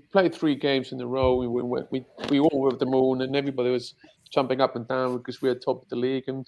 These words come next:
and to be honest, we had fantastic games. These three games were, were very good, you know. Now, we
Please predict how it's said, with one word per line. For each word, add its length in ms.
and 100
to 60
be 60
honest, 260
we 120
had 140
fantastic 480
games. 360
These 180
three 120
games 300
were, 300
were 160
very 240
good, 280
you 80
know. 220
Now, 260
we 220